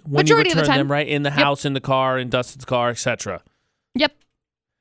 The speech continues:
Speaker 1: So,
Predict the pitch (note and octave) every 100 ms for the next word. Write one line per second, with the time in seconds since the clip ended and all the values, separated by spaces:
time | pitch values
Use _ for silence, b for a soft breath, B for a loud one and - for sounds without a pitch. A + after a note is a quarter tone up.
0 | _ _ _ _ _ _ _ _ _ _
1 | _ _ _ _ _ _ - - G3+ F#3+
2 | F#3 F3